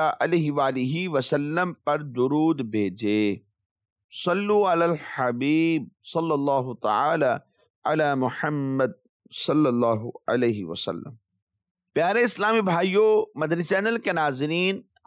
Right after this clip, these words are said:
ہم اپنے سلسلے قرآن رہنما ہے میں آپ کو خوش آمدید کہتے ہیں۔ حصول ثواب کی خاطر بیان سننے سے پہلے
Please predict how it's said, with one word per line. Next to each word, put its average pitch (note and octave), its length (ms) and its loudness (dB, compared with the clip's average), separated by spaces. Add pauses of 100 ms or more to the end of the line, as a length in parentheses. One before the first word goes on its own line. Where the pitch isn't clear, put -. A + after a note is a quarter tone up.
ہم C#3 140 0
اپنے E3+ 300 0
سلسلے F#3+ 580 0 (120)
قرآن F#3+ 640 0
رہنما E3+ 580 0
ہے B2 240 2 (420)
میں C#3+ 220 -4 (100)
آپ E3+ 340 0
کو D#3+ 240 2
خوش D#3 300 -4
آمدید D#3 540 0
کہتے G#2+ 360 -4
ہیں۔ G#2+ 80 -12 (1200)
حصول A3+ 360 0
ثواب G#3 420 0
کی G#3+ 100 -2
خاطر F3 400 0
بیان F3 320 0
سننے E3 280 -2
سے C#3+ 140 0
پہلے D#3+ 480 0